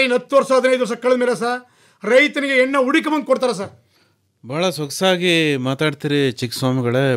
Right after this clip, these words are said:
Speaker 2: ಭಾಳ ಸಂತೋಷ. ಆ, ಹೆಚ್ಚಿನ ಮಾಹಿತಿಯನ್ನು ನಿಮ್ಮಿಂದಲೇ ನೇರವಾಗಿ ನಮ್ಮ ಕೇಳುಗರು ಪಡ್ಕೋಬೇಕು ಅಂತಾದರೆ ಸಂಪರ್ಕ ಮಾಡೋದಕ್ಕೆ ನಿಮ್ಮ ಮೊಬೈಲ್ ಸಂಖ್ಯೆ ಏನು ಹೇಳ್ಬೋದೇ?
Speaker 1: ಹೇಳ್ಬೋದು ಸರ್. ಎಂಬತ್ತೇಳು,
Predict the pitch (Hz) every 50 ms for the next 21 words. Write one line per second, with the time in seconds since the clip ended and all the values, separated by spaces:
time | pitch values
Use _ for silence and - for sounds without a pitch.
0 | 98 107 113 123 131 127 - 113 113 113 - 135 131 123 - - 127 143 147 120
1 | - _ _ _ _ - 107 110 107 107 107 107 101 98 95 92 92 90 98 110
2 | 113 - - - 147 147 139 135 127 117 110 98 95 107 110 120 127 135 139 127
3 | 120 127 127 123 120 120 123 117 107 107 110 120 127 127 127 123 123 120 120 113
4 | 104 104 113 123 131 127 123 120 113 110 107 110 104 101 101 101 98 - - 110
5 | 113 117 120 110 107 104 98 - 101 101 - - 110 98 101 95 - - 90 90
6 | 85 - 87 85 82 82 80 76 - - _ _ _ _ - - - _ - -
7 | 107 117 117 143 135 131 - 131 127 120 113 110 98 101 95 - 95 95 90 90
8 | 87 82 78 - - - 90 90 90 82 120 127 139 143 135 - - 104 95 -
9 | - 95 90 87 87 85 85 95 98 90 92 85 76 104 104 82 - - _ -
10 | _ _ 233 254 254 202 196 175 151 175 220 214 - _ _ _ _ _ _ _
11 | _ _ 214 220 226 233 285 277 277 - 220 220 208 220 262